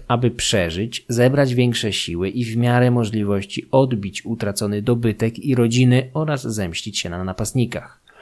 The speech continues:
Podobnie uczynił teraz Temujin i jego bracia. Wszyscy, razem z Borczu, który był wtedy w obozie, dosiadli koni.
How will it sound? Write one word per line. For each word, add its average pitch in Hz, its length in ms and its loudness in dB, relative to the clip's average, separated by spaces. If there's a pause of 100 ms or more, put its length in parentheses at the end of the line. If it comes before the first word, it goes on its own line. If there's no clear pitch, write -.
(460)
Podobnie 214 380 4
uczynił 156 320 6
teraz 131 320 2
Temujin 120 500 4
i 117 40 4
jego 113 240 4
bracia. 123 440 2 (560)
Wszyscy, - 520 0 (100)
razem 131 320 2
z 120 80 2
Borczu, 107 440 2
który 101 280 -2
był 98 220 -2
wtedy 104 300 -2
w 98 60 -4
obozie, 120 380 4 (280)
dosiadli 165 560 4
koni. 90 480 -2